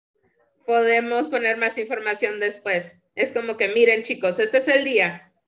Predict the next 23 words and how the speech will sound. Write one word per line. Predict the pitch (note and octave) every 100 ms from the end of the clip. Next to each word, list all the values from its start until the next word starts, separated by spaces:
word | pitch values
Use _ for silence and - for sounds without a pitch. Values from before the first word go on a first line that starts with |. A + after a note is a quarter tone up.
| _ _ _ _ -
Entonces, | A3 A#3 A#3 A#3+ B3 A#3+ A3+
vayan | A3 A3+ A3 G#3+ C#4+
y, | A#3+ G3 F#3 - -
y | A3
véanlo. | G3+ G3 F3+ F3 E3+ _ _ _ _ _ _ _
Y | - A#3
luego | A3+ A#3
hay | A#3+
otro | A#3+ A#3 A#3
negocio | A3+ G#3 G#3+ G#3+
también | G#3+ G3 F#3 G3 G#3+ _ -
y | A#3
puedes | A#3+ A3 A3 A3+
empezar | A3+ A3 G#3 G3+ G#3 G3+
a | G#3
instruirte | G3+ G3+ G3 F#3+ G3 -
a | G3
ti | A3 G3+
en | G3
este | G3 G3
tipo | A3 G#3+
de | G3+ F#3+
cosas, | G3 G3 G#3 G#3